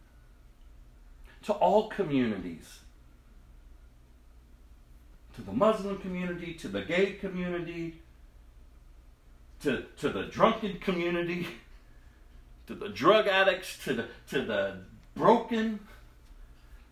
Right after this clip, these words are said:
to the prostitutes, you name it, to whatever community that's out there.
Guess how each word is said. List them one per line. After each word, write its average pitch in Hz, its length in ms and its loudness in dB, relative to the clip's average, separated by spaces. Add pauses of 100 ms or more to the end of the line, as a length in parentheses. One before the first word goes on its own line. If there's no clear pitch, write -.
(560)
to 101 80 -14
the 98 80 -8
prostitutes, 202 760 2
you 247 160 -2
name 233 200 -2
it, 196 80 -6
to 190 100 -10
whatever 254 320 0
community 214 580 0
that's 180 320 -2
out - 320 -4
there. 104 320 -6